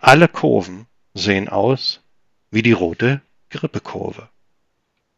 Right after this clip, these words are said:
Kommen wir zur Maskenpflicht. Was kann uns das Tool zur Maske erzählen? Nun, weder das Tool noch ich können die Maske medizinisch bewerten.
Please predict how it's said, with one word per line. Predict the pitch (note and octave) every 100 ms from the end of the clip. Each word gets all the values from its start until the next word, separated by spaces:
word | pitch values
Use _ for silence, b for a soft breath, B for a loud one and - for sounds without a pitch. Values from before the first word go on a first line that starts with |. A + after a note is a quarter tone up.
| _ _ _ _ _ _ _ _ _
Kommen | - G#2+ A2 A2+
wir | G#2 A2 A#2 A#2
zur | - B2+
Maskenpflicht. | C3 C3 - A#2 - - - - - _ _ _ _ _ _ _ _ _
Was | A#2+ - -
kann | A2+
uns | A2 -
das | G2+ -
Tool | G#2+ A2 A2
zur | -
Maske | G2+ E2+ - -
erzählen? | F2+ F2 - D#2+ D#2+ D#2+ _ _ _ _ _ B B _ _ _ _ -
Nun, | A2 A2+ - - _ - _ -
weder | G#2 A2
das | G#2 -
Tool | - B2 C#3+ D3
noch | A#2 G2+ -
ich | A#2+ - - -
können | A#2 G#2+ G#2
die | G2
Maske | F#2+ F2 - G#2
medizinisch | F#2 F2 F2 - F2 D#2+ -
bewerten. | - E2+ F2 F2 F#2 -